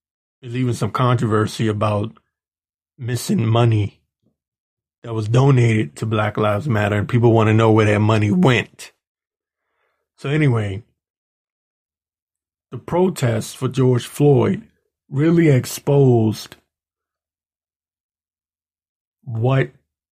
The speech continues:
the real agenda behind covid nineteen shutdowns is really all about. Really, what it's really about is defeating Trump in November.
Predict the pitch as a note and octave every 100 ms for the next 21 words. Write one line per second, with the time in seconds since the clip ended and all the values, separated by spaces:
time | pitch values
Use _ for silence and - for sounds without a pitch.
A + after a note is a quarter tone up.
0 | _ _ _ - A#2 C3 B2+ A#2+ A2 B2
1 | C3+ A#2 G2+ A#2 - A#2 A2+ G#2 G2+ C#3+
2 | _ _ _ _ _ _ _ - A#2 A2
3 | G#2+ G2+ G2 - A#2+ G#2+ G#2 G2+ _ _
4 | _ _ _ _ _ _ _ _ _ _
5 | _ _ _ _ - - D3 C#3+ B2 A#2
6 | G2 F#2+ G2 - - _ _ _ _ _
7 | A2 A#2 A2+ A2 G2+ G2+ A#2 G#2 G2+ C3+
8 | C#3+ C#3 C#3 C#3+ B2+ D3+ D#3 C#3 A2+ A#2
9 | A2+ - _ _ _ _ _ - A#2 G#2+
10 | F#2+ - - _ _ _ _ - C3 -
11 | D#3 D3 B2+ G#2 - A#2 A2+ - _ _
12 | - A2+ G#2+ G2+ G#2 D#3+ C3+